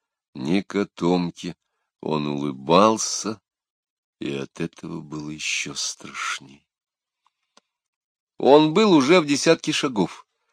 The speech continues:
когда девочка, наконец, сорвалась с камня и побежала, бросив корзину, и сразу услышала, как позади затрещал вереск под сапогами преследователя. Девочка мчалась,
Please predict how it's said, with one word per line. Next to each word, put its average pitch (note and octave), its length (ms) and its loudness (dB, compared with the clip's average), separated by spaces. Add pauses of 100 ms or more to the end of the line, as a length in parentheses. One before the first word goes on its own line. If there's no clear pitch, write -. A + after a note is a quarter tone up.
(340)
когда A#2+ 420 4
девочка, C#3+ 520 2
наконец, A#2 400 0
сорвалась C3 500 6
с - 180 -4
камня D#2 420 2 (420)
и D3 140 -2
побежала, F#2 600 0 (580)
бросив E2 440 -4
корзину, D2+ 540 -6 (460)
и E2 120 -2
сразу A2+ 580 4
услышала, A2+ 760 0 (460)
как G2 160 -8
позади G2+ 420 0
затрещал G#2+ 600 0
вереск F#2 760 4
под - 180 -6
сапогами E2 640 0 (100)
преследователя. D#2 880 -8 (400)
Девочка B2 640 -4
мчалась, D2 640 -6